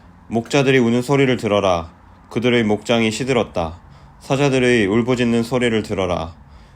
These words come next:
요단 강가의 무성한 숲이 황폐하게 되었다. 여호와 나의 하나님께서 이렇게 말씀하셨다. 너는 죽임당할 양떼를 먹여라. 양떼를 산 사람이 양떼를 죽여도 벌을 받지 않는다.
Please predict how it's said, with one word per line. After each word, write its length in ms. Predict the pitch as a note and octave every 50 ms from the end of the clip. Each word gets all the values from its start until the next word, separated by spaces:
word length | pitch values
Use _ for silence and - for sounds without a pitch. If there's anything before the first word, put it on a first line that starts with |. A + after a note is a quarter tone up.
| - - -
요단 260 | - G#2+ C3 C3 B2
강가의 720 | A#2+ A#2 A2+ A2+ - A2+ A2+ A2 G#2+ G#2+ G#2 G2 F2 D#2 -
무성한 500 | - G2+ G#2+ G#2+ C3 A#2+ A#2 A#2 A#2 A2+
숲이 380 | A#2 - A#2+ - - - A2+
황폐하게 540 | A2 B2 C3+ C3+ C3+ - D3+ C3 A#2+ G#2+ G2+
되었다. 500 | E2+ F2+ F2 E2+ - - E2+ D#2+ D#2 - - - - - - - - - - - - - - -
여호와 340 | - A#2 A#2+ B2 B2 B2 A#2
나의 220 | G#2+ G#2+ G#2+ G#2+ A2+
하나님께서 800 | B2+ B2 C3 C3 B2 A#2 A2 - A2+ G#2 - A2+ G#2 G2 F2 E2
이렇게 320 | F#2+ G2 G2+ - - G#2
말씀하셨다. 800 | F2+ F2 E2+ - G2+ F#2+ F2+ E2+ F#2 F2 - - F2 E2 D2+ - - - - - - - - - - - -
너는 240 | - A#2 B2 C3 B2
죽임당할 640 | - B2+ A#2 C3+ C#3 C3+ C3 C3 B2+ B2+ B2 A2+
양떼를 480 | G#2+ G#2+ G#2+ G#2 G#2+ - A#2+ A2+ A2 A2
먹여라. 540 | G2+ G2+ G2+ G2 G#2 G2 F#2 F2 E2 E2 - - - - - - - - -
양떼를 420 | A2 A2+ A2+ A2+ C3+ C3 B2+ B2+
산 220 | A#2+ C3+ C#3 C3+ B2+
사람이 520 | C3+ B2+ A#2 A#2 A2 G#2+ G#2+ G2+ F#2 E2
양떼를 380 | F2 F#2+ G#2+ G#2 A#2+ A2+ A2+ G#2+
죽여도 460 | - - G2 F#2+ G#2+ G2+ E2+ G#2 F#2
벌을 260 | - - G#2 G#2+ A2
받지 280 | G#2 G#2+ G#2 - - G2
않는다. 500 | F2 F2 F2+ F2 E2+ E2 E2 D2+ D#2